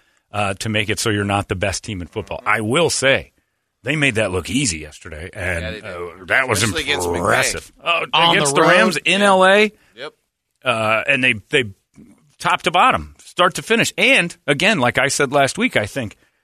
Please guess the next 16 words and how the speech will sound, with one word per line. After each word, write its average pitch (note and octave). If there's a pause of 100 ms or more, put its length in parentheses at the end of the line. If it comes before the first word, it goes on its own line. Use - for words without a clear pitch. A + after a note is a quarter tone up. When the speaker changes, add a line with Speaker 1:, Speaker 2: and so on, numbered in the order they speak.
(120)
Speaker 1:
uh, A2+
Cliff D3+
Kingsbury D3
had A#2
a A2
lot B2
to G2+ (140)
do D3+
with C3+
the A#2+
game D3
plan. F2+
If -
it B2+
wasn't D3+
for, B2+